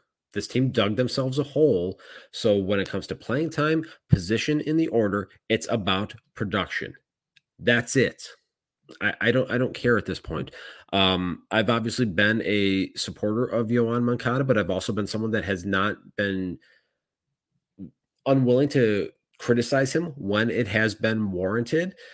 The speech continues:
And he has been atrocious since that first week that he's been back. Whether that are some lingering injury issues or not,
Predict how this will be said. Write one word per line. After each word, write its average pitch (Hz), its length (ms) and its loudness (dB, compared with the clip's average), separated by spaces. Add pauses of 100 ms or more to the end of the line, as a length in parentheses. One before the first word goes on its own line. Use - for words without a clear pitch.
(240)
And 143 360 4
he 170 300 0
has 165 120 2
been 170 400 -2
atrocious - 720 -2 (440)
since 120 340 2
that 123 260 4
first 113 320 -2
week - 380 -2 (160)
that 104 100 4
he's 101 180 0
been 117 180 2
back. - 400 -4 (320)
Whether 123 300 4
that 117 460 4 (640)
are 104 140 0
some 107 460 0
lingering 120 480 0
injury 107 420 -4
issues 139 380 0
or 117 180 2
not, 117 340 0